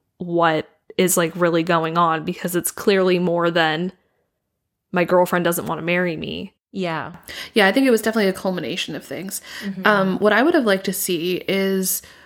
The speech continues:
Speaker 3: rather than this narrative of he's with Addie and everything's fine,
Speaker 2: Mm.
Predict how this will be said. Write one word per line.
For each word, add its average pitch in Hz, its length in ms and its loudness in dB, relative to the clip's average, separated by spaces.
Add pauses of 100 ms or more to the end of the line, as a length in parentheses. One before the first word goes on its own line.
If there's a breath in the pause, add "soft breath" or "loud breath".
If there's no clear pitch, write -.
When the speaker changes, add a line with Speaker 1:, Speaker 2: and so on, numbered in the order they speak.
(160 loud breath)
Speaker 3:
rather 240 340 4
than 233 220 4
this 202 200 0
narrative 190 560 0
of 185 420 -2
he's 196 380 0
with 190 380 2
Addie 185 480 0
and 190 120 -2
everything's 185 560 -2
fine, 254 680 -2
Speaker 2:
Mm. 180 680 -20